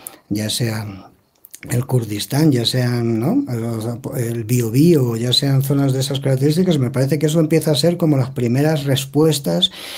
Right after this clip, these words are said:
em, digamos, alternativas que están más enfocadas en lo local que en lo global, em, pero que de alguna forma empiezan a generar como modelos de sociedad alternativos ante un modelo de sociedad, em, que, hegemónico que,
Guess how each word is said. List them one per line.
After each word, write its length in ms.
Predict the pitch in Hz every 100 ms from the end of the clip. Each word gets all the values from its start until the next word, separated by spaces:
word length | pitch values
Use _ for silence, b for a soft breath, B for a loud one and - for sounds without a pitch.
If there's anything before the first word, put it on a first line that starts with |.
| B B -
em, 340 | 120 120 113
digamos, 440 | 110 113 123 139 139
alternativas 840 | 123 123 117 117 117 139 151 170
que 120 | -
están 280 | 123 - 151
más 280 | 147 165 156
enfocadas 540 | 143 139 139 151 139 147
en 80 |
lo 60 | 143
local 420 | 143 135 165 165
que 80 | 139
en 80 | 139
lo 100 | 143
global, 420 | 156 165 165 180 B B B -
em, 340 | 113 113 110
pero 220 | 107 113 107
que 80 |
de 60 | 107
alguna 260 | 104 123 120
forma 300 | 135 131 139
empiezan 400 | 131 120 - 127
a 80 |
generar 340 | 123 113 117 135
como 240 | 139 131
modelos 440 | 110 104 110 123 117
de 100 | 113
sociedad 400 | - 101 107 113
alternativos 880 | 113 117 110 117 123 131 139 151 107
ante 260 | 104 101
un 800 | 104 113 113 110 110 110 110 110 107
modelo 480 | 107 117 127 123
de 160 | 104 101
sociedad, 880 | - - - 104 113 117 117 113 117
em, 400 | - 127 123 117 123 143 -
que, 160 | - -
hegemónico 800 | 135 - 123 139 147 147 175 165
que, 440 | 120 113 127 139